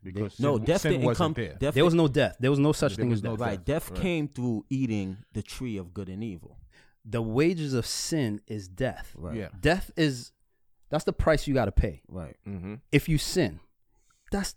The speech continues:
Speaker 3: that's just how much it costs.
Speaker 2: So that's what I'm saying. The same way how if you eat from this tree, it's death, because he said, "The day you eat from this tree, you will die." It's the
Speaker 4: Mm-hmm.
Speaker 2: same way,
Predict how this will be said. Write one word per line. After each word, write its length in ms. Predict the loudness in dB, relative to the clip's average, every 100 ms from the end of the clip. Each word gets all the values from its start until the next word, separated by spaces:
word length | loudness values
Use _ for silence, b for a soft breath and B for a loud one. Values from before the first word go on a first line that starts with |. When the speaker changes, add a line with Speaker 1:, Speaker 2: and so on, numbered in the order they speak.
| -6
Speaker 3:
that's 300 | -4 -4 -4
just 260 | -2 -2
how 100 | 0
much 200 | 0 -2
it 100 | -6
costs. 600 | -8 -10 -10 -18 -20 -20 _ b b b
Speaker 2:
So 140 | -6
that's 200 | -2 -2
what 60 | -2
I'm 60 | -4
saying. 260 | -4 -4
The 80 | -6
same 280 | -4 -4 -2
way 200 | 0 0
how 400 | -2 -2 -2 -4
if 240 | -8 -10 -8
you 280 | -6 -6 -6
eat 280 | -6 -6 -8 -16 _ _ _ _ _ _
from 280 | -8 -4 -2
this 280 | -2 -2 -8
tree, 460 | -10 -6 -6 -8 -14 -20 _ _ _ _ _ _ _ _ _
it's 260 | -12 -12 -10
death, 560 | -2 0 0 -4 -10 -14 -14
because 220 | -10 -8
he 60 | -6
said, 180 | -8 -6
"The 60 |
day 160 | -6 -6
you 140 | -6
eat 160 | -8 -8
from 140 | -8
this 120 | -8 -8
tree, 180 | -8
you 200 | -8 -8
will 80 | -10
die." 440 | -8 -6 -6 -8 -12 _ _ _ _ -16
It's 120 | -8
the 60 | -8
Speaker 4:
Mm-hmm. 60 |
Speaker 2:
same 240 | -4 -4 -2
way, 300 | -4 -4